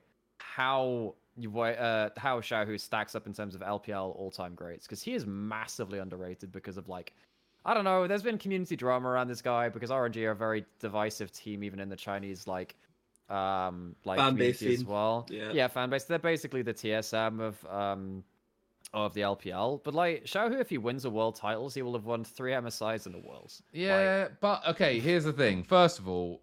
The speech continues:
Speaker 3: fuck
Speaker 2: We're on the Xiaohu conference
Speaker 3: fuck
Speaker 2: conversation
Speaker 3: Team,
Speaker 2: now.
Speaker 3: fuck team achievements in, like, individual evaluations when we get to the highest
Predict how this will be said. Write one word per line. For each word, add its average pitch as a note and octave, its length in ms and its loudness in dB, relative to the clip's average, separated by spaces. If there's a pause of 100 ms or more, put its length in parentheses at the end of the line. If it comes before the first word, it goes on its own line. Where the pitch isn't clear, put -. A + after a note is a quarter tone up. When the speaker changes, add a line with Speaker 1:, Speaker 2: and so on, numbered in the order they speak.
Speaker 3:
fuck C#3 320 2
Speaker 2:
We're A#2+ 80 2
on A#2 80 -2
the A#2 80 0
Xiaohu B2 440 0
conference A2 500 -2
Speaker 3:
fuck D#3 220 8
Speaker 2:
conversation C3+ 380 2
Speaker 3:
Team, C3 80 4
Speaker 2:
now. G#2+ 100 -4
Speaker 3:
fuck D#3 300 6
team C3+ 260 0
achievements G2+ 720 -4
in, F2 300 -4
like, E2 180 -6
individual E2+ 640 -8
evaluations E2 720 -6
when F2 60 -10
we F2 80 -8
get D#2 240 -12
to F2+ 60 -14
the E2+ 200 -8 (120)
highest F#2+ 340 -4